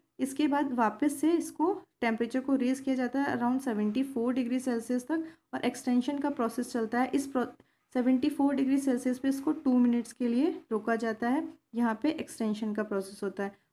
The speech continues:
और इसके बाद वापस इस तरह से हम इसकी पीसीआर की साइकिल चलती है।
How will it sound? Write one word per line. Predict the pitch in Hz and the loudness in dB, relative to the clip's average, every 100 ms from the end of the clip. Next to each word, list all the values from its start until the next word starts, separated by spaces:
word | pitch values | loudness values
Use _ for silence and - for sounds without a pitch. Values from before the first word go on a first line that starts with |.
| - | -2
और | 254 | -2
इसके | 269 - | 0 0
बाद | 262 269 | 2 2
वापस | 226 220 214 277 - | 2 0 0 -2 -2
इस | 262 - | -4 -2
तरह | 247 233 | -2 -2
से | 233 269 294 - _ - | 0 -2 -2 -10 _ -4
हम | 233 277 - - 214 | -2 -2 -6 -14 -16
इसकी | 208 285 | -8 -6
पीसीआर | 269 233 226 226 214 | -2 -4 -2 -2 -2
की | 214 | -2
साइकिल | 277 240 185 220 359 - - _ | -2 0 0 0 0 -2 -14 _
चलती | 233 208 208 202 | -2 -2 -2 -2
है। | 202 | -2